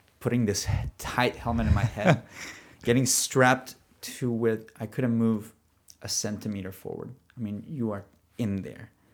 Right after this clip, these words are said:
Speaker 1: in the backseat of a B M W M three, uh, competition, stripped out car,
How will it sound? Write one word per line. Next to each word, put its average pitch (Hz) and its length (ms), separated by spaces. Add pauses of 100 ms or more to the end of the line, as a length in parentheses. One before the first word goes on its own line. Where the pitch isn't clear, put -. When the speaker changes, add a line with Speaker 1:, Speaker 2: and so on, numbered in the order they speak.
(600)
Speaker 1:
in 120 100
the 104 60
backseat 107 420
of 101 120
a 98 240 (120)
B 110 120
M 107 100
W 98 480 (160)
M 101 180
three, 95 460 (400)
uh, 98 160
competition, 92 720 (280)
stripped - 500
out 110 180
car, - 300